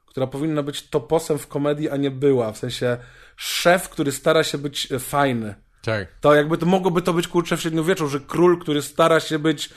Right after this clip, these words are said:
Speaker 1: e, chłopem, czy co, to kiedyś to może było, ale to nawet nie kojarzę, że było komediowe, tak?
Speaker 2: No tak.
Speaker 1: Bo to jest turbo śmieszne, jakby to jest cały czas śmieszne, to jego
Speaker 2: Aha.
Speaker 1: rozerwanie i też to jest w tej brytyjskiej wersji, przecież ten film, e,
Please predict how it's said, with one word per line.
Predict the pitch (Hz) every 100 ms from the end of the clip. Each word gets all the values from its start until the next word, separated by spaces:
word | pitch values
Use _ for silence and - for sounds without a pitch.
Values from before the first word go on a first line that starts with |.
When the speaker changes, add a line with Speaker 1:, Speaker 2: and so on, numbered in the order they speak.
| - -
Speaker 1:
e, | 143 135 131
chłopem, | - 160 160 156 127
czy | 127
co, | 139
to | 190
kiedyś | 349 233
to | 208
może | 208 185
było, | 196 294
ale |
to | 202
nawet | 202 196
nie | 196
kojarzę, | 196 196
że |
było | 180 180
komediowe, | 180 175 175 170 123 120
tak? | 147 117
Speaker 2:
No |
tak. | - 110 95
Speaker 1:
Bo | 175
to |
jest | 214 -
turbo | 262 233 214
śmieszne, | 214 220 214 165
jakby | 147 165
to | - 247
jest | 208 175
cały | - 220
czas | 208 -
śmieszne, | 208 180 139
to | 147
jego | 156
Speaker 2:
Aha. | 165 165
Speaker 1:
rozerwanie | 170 165 180 180 165 - - -
i | 156 156
też | 180 -
to | 160
jest | 156 147
w |
tej | - 147 143
brytyjskiej | 147 143 143 - 139
wersji, | 131 127 - 110
przecież | 113 -
ten | - 123
film, | 123 - 139 131
e, | 127